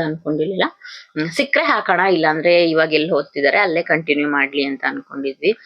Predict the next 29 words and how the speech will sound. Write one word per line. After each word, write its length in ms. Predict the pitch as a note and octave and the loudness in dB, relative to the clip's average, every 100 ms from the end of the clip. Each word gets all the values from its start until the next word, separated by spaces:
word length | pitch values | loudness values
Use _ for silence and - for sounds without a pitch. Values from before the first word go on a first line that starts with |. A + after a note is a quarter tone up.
| - - - | -18 -18 -6
ಆದ್ರೆ 500 | E3 D#3+ E3 E3 D#3 | -4 0 2 4 4
ಲಕ್ಕಿ 580 | D#3 F#3+ F#3+ - A3+ A3 | 4 2 0 -2 2 2
ಇಬ್ರು 280 | F#3 F#3+ G3 | 2 2 2
ಅಂತ 160 | F3+ F#3 | 2 2
ಹೇಳ್ಬೋದು, 520 | E3+ C#3+ D3+ B3 F#4+ | 2 2 2 4 2
ಇಬ್ರಿಗೂನು 500 | A3+ - G3+ G#3 G3+ | 2 2 2 2 0
ಒಂದೇ 300 | E3+ E3+ F#3+ | -2 0 0
ಕಡೆ 240 | F#3+ F3+ | 2 0
ಸೀಟ್ 320 | F3+ E3+ E3 | 0 -6 -6
ಸಿಕ್ಕಿದೆ. 400 | - - D#3+ D#3+ A3 C4+ - - - | -10 -8 -2 0 0 -2 -18 -12 -6
ಅಲ್ಲಿ 180 | A#3+ - | -4 2
ಸಿಗದ್ 300 | A3+ A#3 - | 2 2 0
ಕಷ್ಟ 360 | F3+ - - E3+ D3 | -2 -2 -2 0 0
ಒಂದ್ 160 | D3 D#3 | -2 -2
ಸ್ವಲ್ಪ, 320 | C#3+ C#3+ E3 G3 - - - - | -4 -2 -2 -2 -6 -20 -12 -4
ಅದ್ರಲ್ಲಿ 400 | E3+ E3 E3+ F3+ | 0 4 4 2
ಫಾರ್ಟಿ 340 | F3+ E3 F3 | 2 2 2
ಮೆಂಬರ್ಸ್‌ನ 460 | E3+ E3 E3 - D#3+ | 0 -2 -4 -2 -2
ಮಾತ್ರ 480 | D#3 D3 D#3 - E3 | 0 0 -2 -2 -2
ತಗೊಂತಾರೆ. 840 | E3 D3 D3 E3 D#3+ F#3 - - - | 0 0 0 0 -2 0 -2 -4 -2
ಅದು 140 | F3 G#3+ | 0 0
ನಮ್ಗೆ 240 | G3+ G3 | 2 0
ಎಕ್ಸ್ 180 | F#3+ - | 0 0
ಸರ್ವಿಸ್ 340 | F3 E3+ E3 | 0 0 -2
ಮ್ಯಾನ್ 180 | E3 D#3+ | -4 -2
ಕೋಟಾದಲ್ಲಿ 540 | D#3+ D3 D3 D3 D3 | -2 0 0 0 0
ಆಗಿರೋದು 500 | D3 C#3 C#3+ C#3+ D3 | -2 -2 0 -2 0
ಇಬ್ರಿಗೂ 500 | D#3 D#3 D#3+ E3 D#3 | -2 -2 -2 0 -2
ಕೂಡ. 220 | D3+ D3+ | -2 0